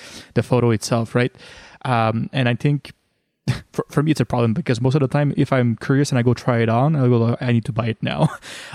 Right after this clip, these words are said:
Uh, but beside that, a really good example for me was Doxa. I was seeing a bunch of pictures, a bunch of videos, and I wasn't too, too sure about it.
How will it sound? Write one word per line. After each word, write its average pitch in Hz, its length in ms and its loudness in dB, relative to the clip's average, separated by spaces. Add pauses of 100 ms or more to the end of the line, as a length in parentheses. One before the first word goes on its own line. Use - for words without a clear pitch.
Uh, 127 260 0
but 127 240 -2
beside 135 360 0
that, 233 360 -2
a 147 180 -2
really 147 200 4
good 143 80 4
example 135 300 2
for 123 180 0
me 143 160 4
was 127 400 2
Doxa. 123 580 -4
I 117 80 -6
was 127 160 2
seeing 160 180 0
a 120 60 2
bunch 143 260 -2
of 131 120 -6
pictures, 131 380 -2
a 117 60 -4
bunch 160 260 0
of 131 80 -2
videos, 120 380 2
and 120 120 -4
I - 40 -2
wasn't 151 340 0
too, 143 160 -2
too 123 160 -2
sure 151 180 0
about 131 240 0
it. 123 120 -2